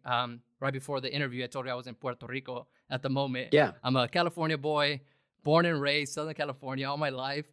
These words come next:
Speaker 1: Um, and I never thought that I would ever leave California. Like, I actually li-, live out of that state and that region,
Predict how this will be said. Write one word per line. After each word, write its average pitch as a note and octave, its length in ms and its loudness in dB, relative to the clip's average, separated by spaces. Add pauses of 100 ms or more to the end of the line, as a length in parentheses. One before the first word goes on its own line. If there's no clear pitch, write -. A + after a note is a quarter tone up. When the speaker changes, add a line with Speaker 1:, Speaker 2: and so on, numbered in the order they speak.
(400)
Speaker 1:
Um, C3 500 2 (120)
and C3 440 0
I C3+ 120 4
never D3+ 440 0
thought D3 340 4
that C3 100 -4
I C3 60 -2
would C3 200 -6
ever C3 260 -2
leave B2+ 240 -8
California. A#2+ 560 -2
Like, A#2 160 -10
I A#2+ 40 0
actually C3 400 -2 (500)
li-, C3 200 -12
live C#3 380 2 (100)
out C3 180 4
of B2 200 -6 (180)
that B2 220 -2 (140)
state C#3+ 420 0
and A#2+ 100 -4
that B2 140 -4
region, B2+ 380 -4